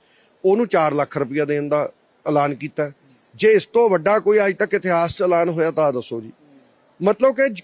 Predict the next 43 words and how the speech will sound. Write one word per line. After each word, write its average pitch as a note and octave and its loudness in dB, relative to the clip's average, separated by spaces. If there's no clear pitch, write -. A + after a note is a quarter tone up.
ਕਹਾਣੀ G3 0
ਹੱਦ D#3+ 0
ਇਹ G3+ 4
ਹੈ F3+ 2
ਕਿ A#3+ -6
ਇਹਨਾਂ A#3+ 2
ਦੇ C4+ 4
ਆਪ F3+ 2
ਦੇ A#3+ 2
ਟਾਈਮ G#3 0
'ਚ F#3+ -12
ਜਿਹੜੇ G#3 0
ਅੱਜ A3 -2
ਵਿਰੋਧੀ F#3+ 0
ਬੈਠੇ F#3+ 0
ਨੇ, D#3 -2
ਸ਼ੁੱਕਰਵਾਰ A3+ 0
ਨੂੰ A#3 -2
ਸੈਸ਼ਨ G3+ 0
ਹੋਇਆ F#3 2
ਜਿਹੜਾ G3+ 2
ਹੁਣ, D#3 0
leader G3+ 0
of A3 0
opposition A3 2
ਉੱਥੇ F#3+ -2
ਬੈਠੇ G#3 -2
ਹੱਸ E3+ 0
ਰਹੇ F#3+ -2
ਨੇ, G3 -4
ਟਿੱਚਰਾਂ F#3 -6
ਕਰਦੇ F#3 -4
ਆ, F#3+ -4
ਦੰਦੀਆਂ D#3+ -6
ਕੱਢ F3 -8
ਰਹੇ। G#3 -6
ਮੈਂ D#3+ -2
ਤਾਂ A3 -2
ਹੈਰਾਨ C#3 -2
ਹੈ, C#3 -4
ਇੰਨੇ D#3 0
ਕੁ A#3 0
ਸੀਰੀਅਸਨੈਸ A#3 -4